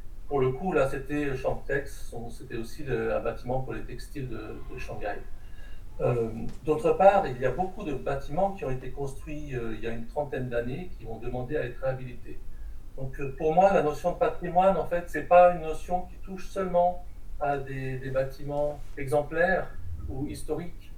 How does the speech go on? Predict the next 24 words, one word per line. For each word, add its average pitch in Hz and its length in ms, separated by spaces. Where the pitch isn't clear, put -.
ou 131 120
des 123 100
bâtiments 147 520
qui - 180
ont 139 100
été, 131 380
euh, 113 300
classés. - 460
Je - 100
pense 147 220
que 147 100
la 127 220
notion 139 300
de - 40
patrimoine, 151 760
euh, 117 440
est 117 120
en 139 80
train 143 200
de 139 40
s'élargir, 143 680
parce - 140
que 139 120
finalement, 151 640